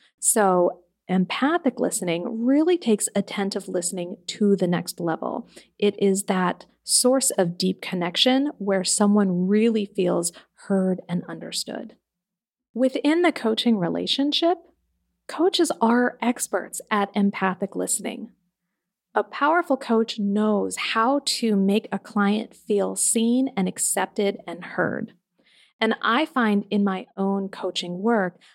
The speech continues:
I tend to vacillate between attentive listening and empathic listening. There are moments where empathic listening is definitely called for, especially when a client is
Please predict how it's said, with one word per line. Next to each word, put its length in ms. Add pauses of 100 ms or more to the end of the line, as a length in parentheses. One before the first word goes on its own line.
(160)
I 100
tend 460
to 240
vacillate 680
between 420
attentive 540
listening 480
and 200
empathic 560
listening. 460 (680)
There 200
are 240
moments 500
where 160
empathic 500
listening 400
is 240
definitely 520
called 340
for, 300
especially 560
when 220
a 200
client 560
is 240